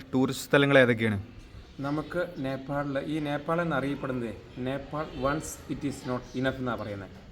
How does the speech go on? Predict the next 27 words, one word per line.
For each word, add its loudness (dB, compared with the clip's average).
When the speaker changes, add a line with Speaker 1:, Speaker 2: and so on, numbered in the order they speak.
Speaker 2:
അതായത് -4
ഒരിക്കലും -4
നമുക്ക് -4
മതിയാവില്ല 0
ഒറ്റ -6
പ്രാവശ്യം 0
കൊണ്ട്. -4
കാരണം -2
അതിന് -2
മാത്രം -2
സ്ഥലങ്ങൾ -2
ഇവിടെ -2
കാണാനുണ്ട്. -2
കാര്യം 0
നമ്മുടെ -2
ഒരു -6
കൊച്ചു -6
രാജ്യമാണെങ്കിൽ 0
ഇന്ത്യയോട് -2
അടുത്ത് -4
കിടക്കുന്നതാണ്. -2
ഡോക്യുമെൻസിൻ്റെ 0
പ്രശ്നങ്ങളില്ലാത്തത് -2
കൊണ്ട് -4
ഇന്ത്യക്കാർക്ക്, 0
പ്രത്യേകിച്ച് -2
നമ്മുടെ -2